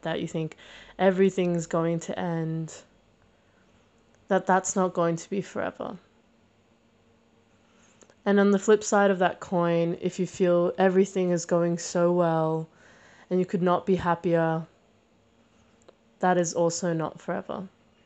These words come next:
But you shouldn't be alarmed, because what that means is there are new lessons coming, there are new challenges on their way,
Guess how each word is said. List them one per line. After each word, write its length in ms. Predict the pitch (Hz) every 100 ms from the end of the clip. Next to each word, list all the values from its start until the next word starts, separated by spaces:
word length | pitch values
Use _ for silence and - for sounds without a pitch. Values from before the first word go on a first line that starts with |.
| _ _ _ _ _ _ _ _ _ _ _ _
But 120 | 202 196
you 40 |
shouldn't 340 | - 214 214
be 80 | 214
alarmed, 600 | 208 190 165 165 165 165 -
because 840 | 165 180 170 165 165 165 - - _ _ _ _ _ _ _ _ _ _ _ -
what 220 | 196 196
that 180 | 180 185
means 480 | 185 180 180 180 -
is 280 | 175 160
there 300 | 180 170 165
are 60 | 160
new 360 | 165 170 180 170
lessons 520 | 175 175 - 180 175
coming, 600 | - 170 165 165 165 160 - - - - -
there 120 | 185
are 60 | 180
new 160 | 185
challenges 920 | 180 - 175 175 170 175 170 170 160 -
on 220 | 175 170
their 200 | 170 165
way, 540 | 165 160 160 160 156